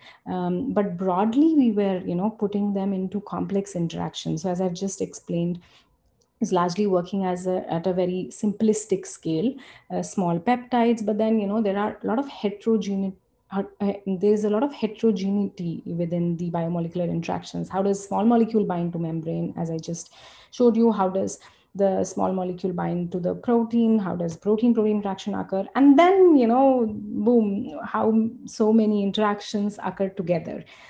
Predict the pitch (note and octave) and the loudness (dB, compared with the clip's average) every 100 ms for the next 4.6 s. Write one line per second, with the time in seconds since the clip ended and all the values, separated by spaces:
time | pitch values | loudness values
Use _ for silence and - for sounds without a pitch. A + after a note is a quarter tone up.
0 | _ - G3+ G#3+ G#3 G#3 G3+ G3+ G3+ - | _ -8 -2 0 2 2 2 -2 -4 -2
1 | G3+ F#3+ F3+ F#3 G3+ G#3 A3+ F#3+ F#3+ F#3+ | -2 -2 -2 -2 0 2 0 0 -4 -6
2 | G3 F#3+ F#3+ F3 E3+ F3+ A#3 - - - | -8 -8 -6 -4 -4 -2 -4 -8 -20 -20
3 | _ - F#3+ G3 G3 G3+ G#3+ G#3+ B3 A#3+ | _ -8 -4 -2 -2 0 2 2 0 0
4 | B3 G#3+ G#3+ G#3+ G#3 | 0 0 2 2 -2